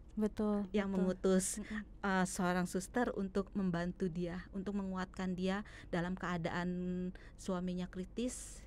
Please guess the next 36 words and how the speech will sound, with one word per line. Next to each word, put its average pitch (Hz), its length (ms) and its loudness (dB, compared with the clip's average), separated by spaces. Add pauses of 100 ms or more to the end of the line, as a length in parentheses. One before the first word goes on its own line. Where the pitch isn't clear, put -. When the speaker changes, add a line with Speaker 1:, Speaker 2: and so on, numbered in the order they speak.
(120)
Speaker 2:
menguatkan 185 540 -2
dia 185 240 -4 (960)
untuk 180 300 -4
terus 208 240 0
berdoa, 190 480 -2 (200)
doa 180 260 0
rosario. 175 500 -6 (680)
Itulah 196 380 2
Speaker 1:
Ya. 180 80 -2
Speaker 2:
kekuatan 170 400 -2
doa - 180 -2
rosario. 165 540 -4 (340)
Speaker 1:
Betul, 196 400 -6
betul. 190 240 -6 (260)
Ya, 190 220 -2
itu 180 160 -6
masa-masa 185 560 -4
yang 180 160 -4
berat 180 240 -6
ya 185 160 -4
Speaker 2:
Iya. 170 160 0
Speaker 1:
buat 175 160 -4
kita 180 240 -6
semua. 175 480 -8
Speaker 2:
Di 170 160 -2
zamannya 165 340 -2
covid. 190 380 -6
Speaker 1:
Mm-mm. 190 320 -4 (160)
Nah, 233 240 0
waktu 269 400 -2
zaman 269 400 0
covid, 269 320 0
Speaker 2:
Mm-mm. - 240 -2
Speaker 1:
kegiatan 294 480 6 (160)
berdoa 269 480 4
itu 320 160 2